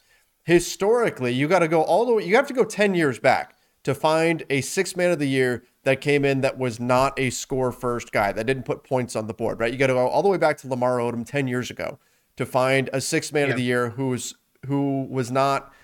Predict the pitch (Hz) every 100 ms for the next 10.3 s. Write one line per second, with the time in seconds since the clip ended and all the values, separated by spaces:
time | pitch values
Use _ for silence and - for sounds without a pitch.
0 | _ _ - 143 135 135 147 139 143 131
1 | 127 127 123 117 113 101 - - 101 85
2 | 87 120 - - - - _ - 160 156
3 | 165 - 143 143 202 160 151 175 185 196
4 | 190 - 156 143 147 135 127 123 117 139
5 | - 101 - - _ _ 135 135 131 127
6 | 160 165 156 135 139 147 139 143 139 135
7 | - 131 147 156 156 143 147 - 113 110
8 | - 123 120 - 135 135 131 139 135 131
9 | 131 - 131 143 139 127 139 - 143 139
10 | 123 131